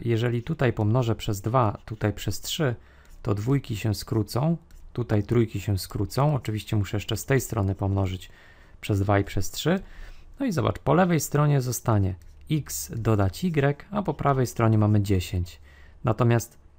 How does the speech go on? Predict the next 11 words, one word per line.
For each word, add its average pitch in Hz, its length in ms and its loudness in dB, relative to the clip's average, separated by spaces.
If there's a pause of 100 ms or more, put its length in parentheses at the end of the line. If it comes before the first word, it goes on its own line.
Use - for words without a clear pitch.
(640)
w 110 100 -6
drugim 143 320 2
równaniu 117 520 2
otrzymamy 127 520 2 (100)
x - 380 -4
odjąć 110 460 2
y, 175 360 -2 (380)
to 196 140 2
się 143 220 2
równa 117 300 2
dwanaście. 98 560 0